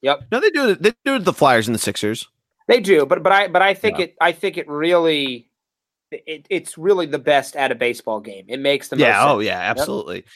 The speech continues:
Speaker 2: Well, 'cause, like, the nice thi-, the thing about a hot dog is it's, I don't, there's no science backing this, and I don't know how there would be, but it's better to eat a hot dog or an Italian sausage or, you know, these, these bunned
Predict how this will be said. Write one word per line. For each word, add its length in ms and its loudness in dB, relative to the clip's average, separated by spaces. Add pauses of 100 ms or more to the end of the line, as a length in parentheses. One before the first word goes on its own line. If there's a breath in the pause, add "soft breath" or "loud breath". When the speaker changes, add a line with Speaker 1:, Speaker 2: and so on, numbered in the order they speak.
(140 soft breath)
Speaker 2:
Well, 100 0
'cause, 200 0
like, 160 0
the 80 2
nice 240 0
thi-, 140 0
the 180 -10
thing 120 -4
about 140 2
a 60 2
hot 260 -2
dog 260 2
is 120 -10
it's, 140 -10 (680 soft breath)
I 60 -6
don't, 140 -6 (880)
there's 240 -2
no 120 6
science 440 2
backing 400 -2
this, 420 -14 (220)
and 100 -4
I 60 2
don't 80 0
know 80 2
how 160 2
there 160 0
would 200 -4
be, 240 -12 (440 soft breath)
but 160 -2
it's 160 -6
better 460 4 (220)
to 200 -10
eat 140 -4
a 60 2
hot 220 -2
dog 220 0
or 60 -6
an 80 -8
Italian 360 -4
sausage 540 -4
or, 220 -8
you 120 -8
know, 80 -8
these, 420 -14 (240)
these 160 -18
bunned 720 -6